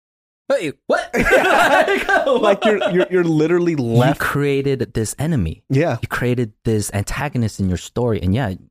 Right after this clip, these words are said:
Speaker 1: you're, you're left with
Speaker 2: Absolutely fucking nothing.
Speaker 1: Yeah.
Speaker 2: So one of the hardest things that I had to do after we created, um, uh, we did Goop the film was I was left with nothing
Speaker 1: Mm.
Speaker 2: 'cause I did that because people,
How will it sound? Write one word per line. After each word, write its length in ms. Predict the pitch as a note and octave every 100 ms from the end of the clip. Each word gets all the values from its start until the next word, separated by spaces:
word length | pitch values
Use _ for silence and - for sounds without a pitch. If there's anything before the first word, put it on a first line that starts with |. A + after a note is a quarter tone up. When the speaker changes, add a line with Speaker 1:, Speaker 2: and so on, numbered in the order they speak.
| -
Speaker 1:
you're, 140 | F2+ - _ _
you're 100 | F3+
left 220 | F3 F2+
with 240 | F#2 B2+ _ _ -
Speaker 2:
Absolutely 840 | - - - F3+ A#2+ A2 B2 B2+
fucking 600 | - _ G2+ - A2+ A#2 - _ -
nothing. 400 | G#2+ - D#2 F#2+
Speaker 1:
Yeah. 240 | G#2 F2 - _
Speaker 2:
So 140 | - B2
one 180 | B2+ F3
of 80 |
the 80 | D#3+
hardest 340 | - D3+ D3+ -
things 140 | C3+
that 100 | B2
I 80 | A#2
had 160 | A#2 A2
to 60 |
do 220 | A2 A2+ A2+
after 260 | G#2 A#2+
we 140 | A2 G#2+
created, 400 | - A2 A2 G2+
um, 460 | G#2+ G2 G2+ A2 _
uh, 300 | G#2+ G2+ G2+ G2
we 140 | A#2+ A#2
did 220 | A2 G#2
Goop 220 | - -
the 100 | C3+
film 260 | - B2 F#3+ _ _ _ _ _ _ -
was 380 | A2+ A2 A2 - _ _
I 60 | -
was 140 | D#3 A#2
left 140 | -
with 120 | C3+
nothing 280 | C#3+ E3 - _ -
Speaker 1:
Mm. 180 | F2+ E2+
Speaker 2:
'cause 240 | A#2 A2 - -
I 140 | B2
did 220 | A#2+ B2+ A#2+
that 260 | C3 -
because 360 | A#2+ - A2 G#2+
people, 680 | - A#2+ - A2+ A2+ A2